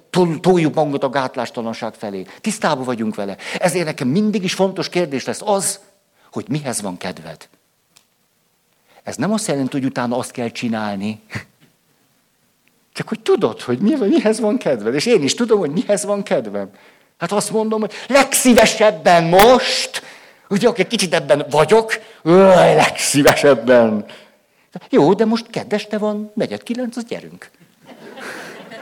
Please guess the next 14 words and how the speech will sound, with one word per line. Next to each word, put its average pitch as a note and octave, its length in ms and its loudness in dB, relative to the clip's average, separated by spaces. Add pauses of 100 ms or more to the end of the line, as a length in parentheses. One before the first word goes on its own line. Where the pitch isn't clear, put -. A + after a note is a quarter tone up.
(1120)
Hát - 200 -8
attól D3 260 -6
eszembe D#3+ 440 -4
sincs, B2 260 -2
ne, C3+ 80 -6 (160)
hogy A2+ 120 -8
ne A#2 120 0
jöjjek A2 400 -4
el. G#2 140 -6
Hát G2+ 200 -10
az F#2+ 160 -14
eszembe G2+ 400 -6
van, E3+ 380 -6
de. C4+ 140 0